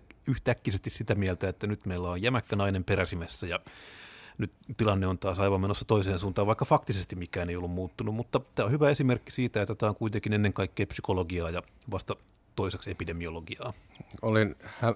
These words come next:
Speaker 2: oli hämmentävää tosiaan seurata tätä ihmisten kommentointia. Krista Kiurua ei, ei ole, tai Krista Kiuru ei ole erityisen paljon näitä suosio-osoituksia viime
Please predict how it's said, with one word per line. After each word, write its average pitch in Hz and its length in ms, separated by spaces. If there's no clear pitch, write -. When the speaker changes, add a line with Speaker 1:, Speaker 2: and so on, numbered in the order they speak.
Speaker 2:
oli 113 140
hämmentävää 98 460
tosiaan 95 300
seurata 95 420
tätä 98 280
ihmisten 113 320
kommentointia. 101 680
Krista 110 300
Kiurua 101 400
ei, 101 160
ei 113 200
ole, 107 240
tai - 180
Krista 127 300
Kiuru 117 220
ei 110 100
ole 107 200
erityisen 117 400
paljon 107 380
näitä 95 240
suosio-osoituksia 98 840
viime 101 320